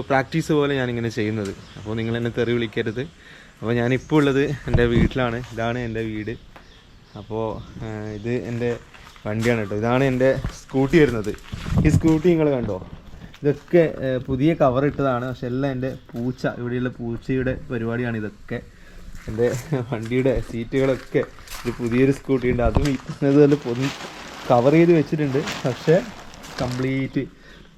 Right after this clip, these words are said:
പൂച്ച മാന്തിയിട്ട് നമുക്ക് കാണാം. എല്ലാവരുടെ വീട്ടിലുള്ള പ്രശ്നമായിരിക്കും പൂച്ച ഉണ്ടെങ്കിൽ ഇങ്ങനെ. അപ്പോൾ ഇവരൊന്നും ഇവിടെ ഉണ്ടായിരുന്ന പൂച്ചയല്ല കേട്ടോ. ഞാൻ പാവം വിചാരിച്ചിട്ട് എല്ലാത്തിനും ഭക്ഷണം കൊടുക്കും. അപ്പോൾ ഈ ഇറയത്ത് ഇങ്ങനെ ഇവിടെ കിടക്കും.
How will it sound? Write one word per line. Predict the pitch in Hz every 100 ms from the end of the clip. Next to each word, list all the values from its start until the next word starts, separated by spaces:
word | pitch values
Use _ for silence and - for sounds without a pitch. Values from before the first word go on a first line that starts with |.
| -
പൂച്ച | 139 135 - 143
മാന്തിയിട്ട് | 131 127 123 127
നമുക്ക് | 113 110
കാണാം. | 113 101 101 -
എല്ലാവരുടെ | 113 139 160 196 185
വീട്ടിലുള്ള | 165 180 170 160
പ്രശ്നമായിരിക്കും | 139 - 147 143 127 139 165 - - -
പൂച്ച | 123 123 - 160
ഉണ്ടെങ്കിൽ | 143 131 131 127
ഇങ്ങനെ. | 123 120 123 - 127
അപ്പോൾ | 139 147
ഇവരൊന്നും | 135 156 170 190 170
ഇവിടെ | 151 180
ഉണ്ടായിരുന്ന | 170 170 170 160
പൂച്ചയല്ല | 156 165 135 135
കേട്ടോ. | 113 101 - - - -
ഞാൻ | 113 120 135 135
പാവം | 120 127
വിചാരിച്ചിട്ട് | 135 135 123 131 127
എല്ലാത്തിനും | 120 120 131 139 -
ഭക്ഷണം | 117 - 139 139
കൊടുക്കും. | 117 131 - -
അപ്പോൾ | - 117
ഈ | 117
ഇറയത്ത് | 113 117 120
ഇങ്ങനെ | 123 120 117 -
ഇവിടെ | 117 113
കിടക്കും. | 113 98 -